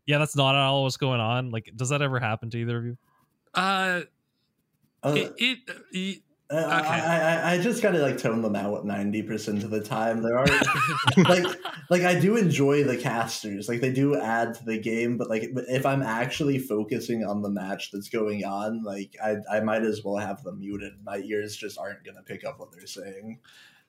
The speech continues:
Speaker 2: Yeah, uh, largely it's entertainment. Like, and that's kinda what my thought process is on a lot of the casting. Like, it's, casting's super hard, especially to, like,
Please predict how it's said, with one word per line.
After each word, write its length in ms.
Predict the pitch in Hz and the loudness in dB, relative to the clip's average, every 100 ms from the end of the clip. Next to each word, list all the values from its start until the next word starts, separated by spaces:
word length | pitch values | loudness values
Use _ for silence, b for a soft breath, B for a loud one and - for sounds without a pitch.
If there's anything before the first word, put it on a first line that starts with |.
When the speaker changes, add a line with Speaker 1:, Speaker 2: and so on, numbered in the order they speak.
| _ | _
Speaker 2:
Yeah, 560 | 143 127 113 123 151 - | -4 -2 -4 -6 -8 -6
uh, 40 | 180 | 0
largely 680 | 214 240 226 240 220 160 - - _ _ - | 0 0 -2 -2 -2 -4 -10 -20 _ _ -6
it's 180 | 156 143 | -6 -4
entertainment. 680 | 156 139 - 113 127 156 - _ _ - | -4 -4 -6 -10 -10 -12 -16 _ _ -4
Like, 180 | 139 131 _ | -4 -4 _
and 160 | 139 135 | -4 -2
that's 160 | 131 | -2
kinda 240 | - 135 123 | -2 -4 -4
what 360 | 117 120 117 - _ _ - | -4 -4 -6 -8 _ _ -14
my 540 | 120 117 120 117 113 - _ _ _ _ | -8 -6 -6 -6 -10 -16 _ _ _ _
thought 200 | 120 117 | -8 -6
process 480 | - 127 123 127 - | -6 -6 -4 -8 -8
is 140 | 123 | -8
on 140 | 123 120 | -8 -8
a 40 | |
lot 120 | 117 | -8
of 60 | 117 | -10
the 40 | 117 | -10
casting. 380 | 120 113 - | -8 -8 -8
Like, 120 | 120 156 | -8 -8
it's, 180 | 165 | -10
casting's 480 | - - 214 214 143 | -10 -4 -4 -2 -4
super 380 | - - 127 127 | -2 -4 -6 -8
hard, 320 | 120 113 123 | -6 -6 -6
especially 440 | 117 - 135 - 147 | -8 -10 -8 -10 -10
to, 100 | 131 | -8
like, 180 | 120 | -8